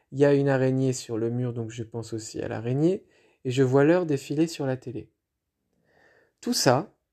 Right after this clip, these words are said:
ça peut paraître aussi simple, mais dans me-, une même situation, j'ai quatre blocs de pensée.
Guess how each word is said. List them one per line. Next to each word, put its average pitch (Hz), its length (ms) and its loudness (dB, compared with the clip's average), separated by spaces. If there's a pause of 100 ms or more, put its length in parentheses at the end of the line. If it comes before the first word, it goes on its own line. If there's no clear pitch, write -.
(160)
ça - 140 -14
peut 160 120 0
paraître 175 420 -4
aussi 170 260 -4
simple, 156 420 -2
mais 127 120 2
dans 131 160 2
me-, 143 220 0
une 131 220 -2
même 196 180 0
situation, 147 800 -4 (400)
j'ai 151 220 -2
quatre 160 240 0
blocs 139 280 2
de 127 100 -2
pensée. - 500 -10